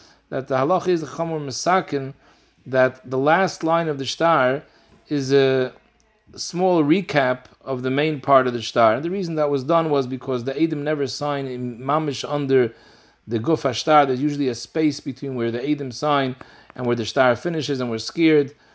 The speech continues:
that after the Eidim sign, the Malva might come and just add some lines that were never true.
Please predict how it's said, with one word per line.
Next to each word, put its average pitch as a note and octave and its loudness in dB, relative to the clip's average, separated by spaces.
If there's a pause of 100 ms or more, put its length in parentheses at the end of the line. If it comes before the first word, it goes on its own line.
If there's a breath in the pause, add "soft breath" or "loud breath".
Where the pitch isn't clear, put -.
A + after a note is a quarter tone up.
(300 soft breath)
that B2 2
after C#3+ -2
the C3 0
Eidim C3 -4
sign, C#3 -2
the B2 0
Malva C3+ 2
might C3+ 0
come D3 -4
and B2 -4
just C#3+ -4
add C#3 -2
some B2+ -6
lines C3+ 2
that A#2+ -2
were A#2+ -4
never B2+ 2 (800 soft breath)
true. F#3 6